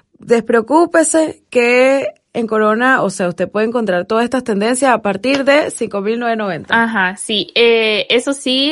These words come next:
Speaker 2: en Corona no se va a llamar preppy ni nada, sino que se llama Pinky Sport, como
Speaker 1: Pinky
Speaker 2: les dijimos al
Speaker 1: Sport.
Speaker 2: principio. Y son estas tendencias, pero adaptadas, eh, al estilo de Corona, como siempre.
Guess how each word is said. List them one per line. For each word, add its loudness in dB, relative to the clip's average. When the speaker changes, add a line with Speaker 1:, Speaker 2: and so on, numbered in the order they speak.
Speaker 2:
en -4
Corona -2
no -4
se -4
va 2
a 2
llamar -4
preppy 0
ni -6
nada, -2
sino -4
que -2
se -6
llama -4
Pinky -4
Sport, -2
como 2
Speaker 1:
Pinky -2
Speaker 2:
les 0
dijimos 0
al 2
Speaker 1:
Sport. -6
Speaker 2:
principio. -4
Y 0
son -2
estas -2
tendencias, -4
pero 0
adaptadas, 0
eh, -2
al -4
estilo -6
de -4
Corona, -8
como -10
siempre. -14